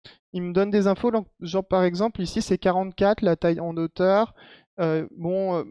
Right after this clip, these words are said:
je vais uniformiser un peu les tailles, euh, par exemple, euh, autour du texte, parce que douze pixels en haut, onze pixels en bas, c'est pas forcément terrible. Euh, vingt et un pixels, c'est pas forcément terrible. On va essayer de trouver des valeurs un peu plus parlantes.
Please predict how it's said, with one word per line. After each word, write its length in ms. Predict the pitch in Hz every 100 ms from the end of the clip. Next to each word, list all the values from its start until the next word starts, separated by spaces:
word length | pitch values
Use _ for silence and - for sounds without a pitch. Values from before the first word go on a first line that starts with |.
| - _ _ _ -
je 120 | 160
vais 140 | 180 190
uniformiser 600 | 202 - 226 220 202 226
un 100 | 214
peu 120 | 208
les 160 | 202
tailles, 340 | 180 190 196 185
euh, 140 | 175
par 200 | 165 165
exemple, 440 | 160 160 190 190 175
euh, 320 | 156 151 151
autour 420 | 165 165 202 196
du 220 | 170 165
texte, 360 | - 180 196 -
parce 260 | 156 147
que 180 | - 151 - - - _
douze 120 | 170
pixels 380 | - 185 - 180
en 80 | 180
haut, 180 | 180 185 - - -
onze 180 | 170 165
pixels 320 | 175 - 175
en 100 | 170
bas, 180 | 175 196
c'est 140 | -
pas 200 | - 156
forcément 420 | - 175 175 170
terrible. 420 | 165 175 175 208 196 _ _ _ _ _ -
Euh, 60 | 151
vingt 220 | 160 -
et 20 |
un 100 | 175
pixels, 440 | 165 170 196 185 185
c'est 100 | -
pas 140 | 165
forcément 320 | 170 165 180
terrible. 280 | 170 180 185
On 60 | 156
va 100 | 151
essayer 240 | - 160
de 60 | -
trouver 280 | - 160
des 120 | 160 160
valeurs 320 | 156 160 156
un 100 | 151
peu 140 | 175
plus 160 | 170 196
parlantes. 540 | 190 175 180 - -